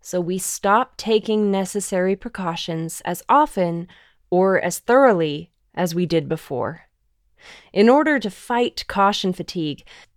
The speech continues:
experts recommend taking care of our bodies by getting enough sleep and keeping to a routine. They also recommend reaching out to loved ones through technology, keeping risks in perspective,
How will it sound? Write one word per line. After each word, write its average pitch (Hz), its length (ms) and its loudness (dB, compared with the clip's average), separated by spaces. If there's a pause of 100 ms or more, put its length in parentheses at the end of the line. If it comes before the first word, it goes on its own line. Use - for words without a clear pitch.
(120)
experts 254 580 -2
recommend 175 760 0
taking 247 480 0
care 190 320 0
of 175 100 0
our 165 220 -2
bodies 208 580 2
by 180 140 -2
getting 165 300 -2
enough 156 280 -2
sleep 180 520 -8 (260)
and 214 220 2
keeping 202 640 2
to 196 180 2
a 175 80 6
routine. 160 560 -4 (800)
They 196 140 6
also 196 360 4
recommend 190 480 2
reaching 170 340 -2
out - 140 -2
to 185 80 -8
loved 196 340 2
ones 151 520 -6 (120)
through 180 200 0
technology, 175 920 -2 (600)
keeping 294 380 0
risks 208 560 0
in 185 220 -2
perspective, 180 800 -2